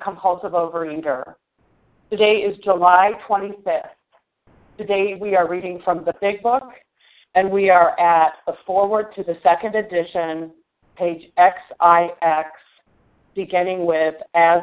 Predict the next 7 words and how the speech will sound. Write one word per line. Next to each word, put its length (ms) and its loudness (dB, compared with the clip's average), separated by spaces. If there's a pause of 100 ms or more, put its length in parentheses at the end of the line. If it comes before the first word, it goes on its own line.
(120)
We. 440 -14 (1300)
Today's 360 0
readers 460 -6
are 480 2 (240)
Hoodie, 640 -4 (800)
Margaret, 680 2 (680)
Sharon, 640 -2